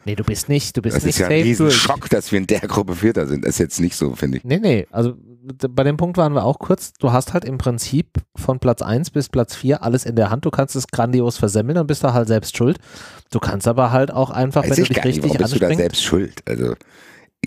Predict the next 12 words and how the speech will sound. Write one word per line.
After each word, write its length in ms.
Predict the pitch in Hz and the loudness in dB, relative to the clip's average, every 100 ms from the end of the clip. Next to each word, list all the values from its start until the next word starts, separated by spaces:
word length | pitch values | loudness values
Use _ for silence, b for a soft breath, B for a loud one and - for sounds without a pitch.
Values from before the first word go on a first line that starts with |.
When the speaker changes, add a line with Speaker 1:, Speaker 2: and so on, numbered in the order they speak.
| - - | -10 -8
Speaker 2:
findet 360 | - 117 143 | -2 0 2
ihr, 120 | 123 | 2
dass 160 | 117 - | 0 2
da 80 | 90 | 2
irgendein 160 | 113 107 | 2 0
Gegner 120 | 107 113 | 0 0
dabei 240 | 85 95 | 2 0
ist, 100 | 98 | 0
wo 80 | 92 | 0
die 100 | 78 | 0
Eintracht 320 | 92 98 87 | 0 -2 0
natürlicherweise 1160 | 90 - - 123 113 104 71 76 90 87 87 | -2 -2 0 0 2 0 2 0 2 2 0